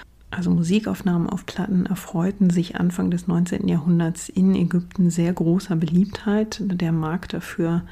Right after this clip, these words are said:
begann quasi gerade und das war also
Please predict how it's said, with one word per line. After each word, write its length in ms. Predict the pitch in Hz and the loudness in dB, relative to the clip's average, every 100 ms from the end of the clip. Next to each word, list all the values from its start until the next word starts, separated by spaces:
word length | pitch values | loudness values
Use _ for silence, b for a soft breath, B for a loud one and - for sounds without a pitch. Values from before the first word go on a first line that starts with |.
| B B B B B | B B B B B
begann 420 | - 151 208 269 | -4 0 2 2
quasi 380 | - 240 226 208 | 0 -2 0 -2
gerade 460 | 202 185 196 202 | -2 -2 0 0
und 240 | - 165 170 | 0 -2 -2
das 200 | 165 - | -4 -4
war 200 | 170 - | -4 -2
also 580 | 170 170 165 165 165 | -2 -2 -2 -2 -4